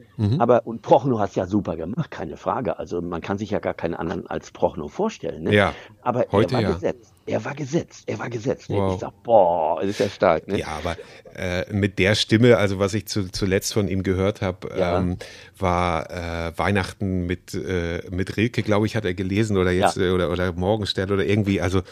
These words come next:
Speaker 2: Ja.
Speaker 1: fantastisch, fantastisch.
Speaker 2: Ja.
Speaker 1: Also man mag nur, man mag einfach nur zuhören und, und diese Stimme
Speaker 2: Unbedingt.
Speaker 1: ist einfach,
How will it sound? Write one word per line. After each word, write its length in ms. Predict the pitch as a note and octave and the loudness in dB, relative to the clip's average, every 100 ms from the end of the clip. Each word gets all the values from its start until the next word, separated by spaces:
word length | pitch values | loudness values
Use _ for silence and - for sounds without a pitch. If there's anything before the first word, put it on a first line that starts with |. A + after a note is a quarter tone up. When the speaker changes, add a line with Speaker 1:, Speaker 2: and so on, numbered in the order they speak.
| - - - | -16 -18 -4
Speaker 2:
Ja. 80 | |
Speaker 1:
fantastisch, 800 | A#2 A2 A2+ A#2 - - - - - - | 2 4 4 2 0 -6 -8 -8 -10 -8
fantastisch. 560 | - G2 G#2+ G#2+ - E2+ | -2 0 2 2 0 0
Speaker 2:
Ja. 60 | E2+ | -2
Speaker 1:
Also 160 | F#2+ | 0
man 180 | F#2+ F#2+ | 0 2
mag 320 | G2+ G#2 - | 4 2 2
nur, 360 | G#2+ G#2 A2+ G#2 - - - | 0 6 6 6 0 -18 -6
man 160 | G2+ G2+ | 0 2
mag 180 | G2+ - | 2 2
einfach 300 | G#2+ A2+ G#2 | 2 2 2
nur 200 | G#2 F#2+ | 2 2
zuhören 520 | - B2 A#2 G#2 G2+ | 0 2 4 4 2
und, 180 | F#2 - | -2 -2
und 280 | G2 F#2 | -4 -4
diese 240 | F#2+ F2+ F2 | -4 -4 -2
Stimme 480 | - G#2 G#2 F2+ F2 | 0 0 2 4 2
Speaker 2:
Unbedingt. 120 | - | -2
Speaker 1:
ist 200 | F2 - | -6 -6
einfach, 520 | F2 F2 E2 D#2 - | -6 -4 -4 -6 -10